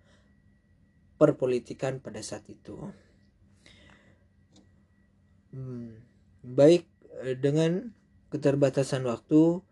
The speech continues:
semoga apa yang saya sampaikan bisa menambah wawasan dan pengetahuan untuk kawan-kawan semuanya. Saya ucapkan terima kasih, mohon maaf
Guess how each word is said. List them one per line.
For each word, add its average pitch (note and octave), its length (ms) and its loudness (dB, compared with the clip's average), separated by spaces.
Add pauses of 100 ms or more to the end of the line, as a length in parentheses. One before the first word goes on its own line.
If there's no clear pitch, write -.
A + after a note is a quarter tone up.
(240)
semoga C#3 500 0
apa C3 220 -4
yang C3 240 -2
saya B2+ 320 0
sampaikan C#3 840 0
bisa B2+ 240 -6
menambah B2 540 -6
wawasan B2 680 -6 (380)
dan C3 320 -4
pengetahuan B2+ 560 -6
untuk A#2+ 320 -10
kawan-kawan A2+ 560 -6
semuanya. A2+ 560 -16 (320)
Saya B2 320 0
ucapkan B2 400 -4
terima A#2+ 400 -4
kasih, D3 480 2
mohon A#2+ 320 -8
maaf A#2+ 340 -6